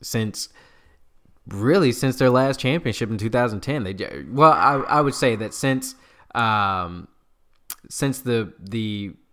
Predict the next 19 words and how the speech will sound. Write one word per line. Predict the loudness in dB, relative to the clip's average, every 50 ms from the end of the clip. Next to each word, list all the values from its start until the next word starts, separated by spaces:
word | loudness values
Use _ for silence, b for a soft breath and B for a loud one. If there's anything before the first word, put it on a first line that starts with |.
| _ _ _
when | -4 -2 0 0
did | 2 2
they | 0 0
put | 0 -2 -2
together | -2 -2 0 0 0
Dwight | -2 0 0 2 2 2 2
Howard | 2 4 4 2 2 0 0 -2 -4
and | -6 -8
Steve | -8 -6 -6 -4 -4
Nash? | -4 -4 -4 -4 -4
I | -6
still | -2 -2 -2 -2
think | -2 -4 -6 -6
that | -8 -8 -6
that | -6 -6 -4
was | -6 -8
a | -10
good | -10 -8 -8 -8 -6
move, | -8 -8 -6 -6 -6 -8 -10 -12 -20